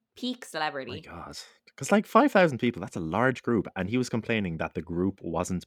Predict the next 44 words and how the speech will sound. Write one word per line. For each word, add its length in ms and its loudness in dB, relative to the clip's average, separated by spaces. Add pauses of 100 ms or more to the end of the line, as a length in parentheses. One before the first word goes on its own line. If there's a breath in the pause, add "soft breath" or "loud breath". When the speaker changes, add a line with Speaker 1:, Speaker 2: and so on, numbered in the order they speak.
Speaker 2:
big 160 -2
enough. 520 -6 (220)
Speaker 1:
Well, 160 6
I 140 8
don't 180 4
know 160 6
how 160 2
many 200 -2
people 640 -2 (520)
were 180 -2
at 160 -2
the 60 -16
start, 480 0 (320 soft breath)
'cause 100 -2
a 60 2
lot 160 8
of 60 0
them 100 -2
were 80 0
re-, 180 2
it 160 0
could 160 4
have 100 -4
been, 180 0
like, 180 2
people 240 -4
could 140 -4
have 100 -4
heard 340 -2
that, 360 4
you 100 -4
know, 260 -2 (380 soft breath)
like, 240 -4
"What 240 0
are 40 0
you 120 2
doing, 840 -6 (220)
coming 220 -8
back 260 -4
after 220 -8
this?" 320 -10 (320)
Would 140 -2
you 60 -6
believe, 360 -2